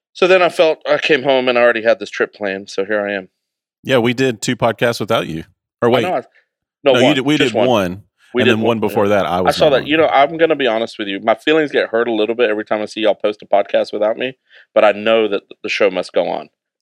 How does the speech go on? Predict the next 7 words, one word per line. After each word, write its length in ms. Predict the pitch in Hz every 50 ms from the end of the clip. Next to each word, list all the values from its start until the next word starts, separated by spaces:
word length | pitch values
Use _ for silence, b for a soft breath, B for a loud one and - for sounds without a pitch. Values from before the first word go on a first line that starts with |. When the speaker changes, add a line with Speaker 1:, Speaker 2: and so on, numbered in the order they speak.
| _ _ _ _ _ _ _
Speaker 2:
That's 120 | - - -
true. 300 | - - 90 82 82 80 - - - - - - - - _ _ _ _ _ _ _ _ _ _ _
I 80 | - -
feel 160 | - - 131
the 80 | 113 104
same 240 | - - 107 101 95
way. 280 | 92 90 90 85 -